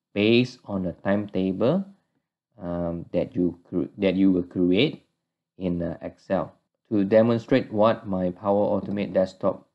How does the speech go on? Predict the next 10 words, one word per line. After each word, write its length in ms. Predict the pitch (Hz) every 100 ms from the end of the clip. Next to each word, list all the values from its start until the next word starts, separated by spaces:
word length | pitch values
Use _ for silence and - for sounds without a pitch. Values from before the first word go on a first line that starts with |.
| _
flow 280 | - 95 98
will 200 | 98 85
do, 320 | 82 85 135 147 _ -
I 180 | 98
will 320 | 92 95 92 - -
first 440 | 113 110 - - -
change 320 | 107 135 -
the 100 | 101
time 320 | - 104 110
here. 320 | 107 113 170